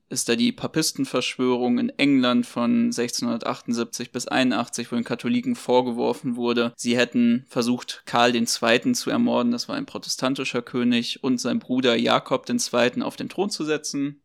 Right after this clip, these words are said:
der eben ein Katholik war. Das mündete dann eben daran, dass man einfach die lokale katholische Bevölkerung verfolgt und ermordet hat.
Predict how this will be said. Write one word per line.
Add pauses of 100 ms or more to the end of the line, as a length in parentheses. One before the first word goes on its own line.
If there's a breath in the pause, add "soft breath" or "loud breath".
der
eben
ein
Katholik
war.
Das
mündete
dann
eben
daran,
dass
man
einfach
die
lokale
katholische
Bevölkerung
verfolgt
und
ermordet
hat.